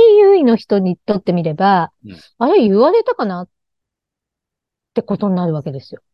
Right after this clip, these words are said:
Speaker 2: ええ。
Speaker 1: うん。ここもだからすれ違いポイントなんですね。
Speaker 2: うん。
Speaker 1: うん。あれ、それ言われ、あの、まあ、ここも想像してほしいんですけど、「聞いてましたっけ？」とか、「え、そんなこと言われてましたか？」っていうフレーズって割と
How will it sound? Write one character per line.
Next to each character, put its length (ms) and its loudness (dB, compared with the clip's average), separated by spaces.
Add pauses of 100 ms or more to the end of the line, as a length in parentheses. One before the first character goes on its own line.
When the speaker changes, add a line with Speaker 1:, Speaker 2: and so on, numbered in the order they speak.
Speaker 2:
え 340 -16
え。 20 -20 (720)
Speaker 1:
う 100 0
ん。 100 -10 (300)
こ 140 -10
こ 120 0
も 140 -2
だ 100 -4
か 120 -2
ら 40 -6
す 140 -2
れ 80 2 (100)
違 40 0 (120)
い 60 -4
ポ 160 -4
イ 20 -4
ン 60 -6
ト 80 -10
な 120 -10
ん 60 -14
で 80 -16
す 140 -10
ね。 180 -8 (220)
Speaker 2:
う 80 -14
ん。 640 -16 (460)
Speaker 1:
う 60 2
ん。 160 -2 (360)
あ 100 -2
れ、 60 4 (220)
そ 120 -2
れ 160 2
言 160 2
わ 140 2
れ、 120 -4 (360)
あ 120 0
の、 220 0 (480)
ま 120 2
あ、 40 -4
こ 120 -2
こ 100 -2
も 140 2
想 220 0
像 140 2
し 80 -6
て 100 0
ほ 60 -8
し 100 -16
い 60 -6
ん 40 -4
で 80 -4
す 80 -12
け 120 -6
ど、 200 -2
「聞 180 0
い 120 2
て 160 0
ま 160 0
し 120 -10
た 120 0
っ 80 -4 (100)
け？」 320 -2
と 100 -6
か、 360 -4 (240)
「え、 40 -2
そ 140 -6
ん 60 0
な 80 -2
こ 100 0
と 80 -2
言 80 2
わ 120 2
れ 100 0
て 80 -4
ま 160 -4
し 80 -14
た 140 -2
か？」 260 0
っ 20 -4
て 200 -4
い 60 0
う 60 -2
フ 160 -4
レ 180 0
ー 20 -4
ズ 100 -2
っ 40 -2
て 140 -4
割 240 -2
と 440 0